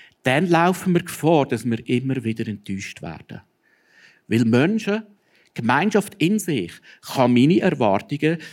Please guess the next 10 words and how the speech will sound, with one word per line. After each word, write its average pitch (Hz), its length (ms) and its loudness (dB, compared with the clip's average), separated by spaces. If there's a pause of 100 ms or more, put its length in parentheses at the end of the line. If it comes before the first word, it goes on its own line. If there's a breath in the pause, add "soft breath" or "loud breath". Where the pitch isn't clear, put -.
(160 loud breath)
meine 180 340 4
Bedürfnisse, 160 880 0
meine 160 300 0
Nöte 180 340 -2
nicht 196 140 -2
erfüllen. 107 520 -4 (320 loud breath)
Aber - 240 -2
Jesus 151 600 0
ist - 280 -10
der, 90 280 -2